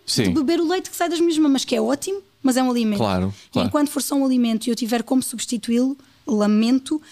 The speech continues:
Speaker 2: mas essa não vai ser a minha prioridade. Pá, aquilo era, estava muito doloroso. Depois ele fez, cortou o freio da língua. Eu podia ter relactado, mas o processo de relatação era estupi-, é estupidamente doloroso, não é,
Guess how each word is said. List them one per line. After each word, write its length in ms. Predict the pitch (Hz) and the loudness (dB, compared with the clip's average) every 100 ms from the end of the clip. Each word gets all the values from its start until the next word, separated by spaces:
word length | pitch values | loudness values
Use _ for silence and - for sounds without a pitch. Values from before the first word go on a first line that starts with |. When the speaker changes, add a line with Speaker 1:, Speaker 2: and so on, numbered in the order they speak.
| - _ | -20 _
Speaker 2:
mas 140 | 220 | -2
essa 180 | 240 277 | 0 -2
não 60 | 240 | -2
vai 80 | 233 | -2
ser 140 | 240 | -2
a 40 | |
minha 140 | 233 226 | -2 -2
prioridade. 580 | 220 214 208 190 190 - _ - - - | -4 -2 -2 -2 -6 -12 _ -20 -20 -6
Pá, 200 | 262 262 - 247 | -4 -2 -2 -2
aquilo 220 | 220 277 | -2 -2
era, 140 | 254 226 | 0 0
estava 300 | 214 202 202 | -4 -4 0
muito 240 | 226 320 | 0 0
doloroso. 640 | 240 254 226 226 226 226 240 - - - | -2 -2 0 -2 -2 -6 -12 -20 -20 -12
Depois 260 | - 254 | -2 0
ele 100 | 254 | 0
fez, 380 | - 262 247 - | -2 0 0 -2
cortou 440 | - - 240 226 | -8 -4 -2 0
o 40 | 220 | -2
freio 240 | - 240 | -2 0
da 80 | 220 | 0
língua. 440 | 214 262 277 294 294 - - | 2 4 4 0 -4 -12 -6
Eu 80 | 262 | -4
podia 240 | 254 262 | 0 -2
ter 140 | 262 254 | 0 -2
relactado, 580 | 247 240 - 233 214 220 | -2 -4 -2 -2 0 -2
mas 120 | 220 | -4
o 60 | |
processo 300 | 208 - 247 | -6 -6 -6
de 60 | - | -4
relatação 480 | 254 240 240 240 220 | -4 -2 -4 -2 -2
era 100 | 208 | -2
estupi-, 680 | 214 - _ _ - 294 302 | -4 -6 _ _ -6 -2 0
é 40 | |
estupidamente 520 | 269 - 320 294 277 | 0 -4 -2 0 0
doloroso, 360 | 220 233 233 262 | -2 0 0 2
não 160 | 277 | 2
é, 40 | 285 | 0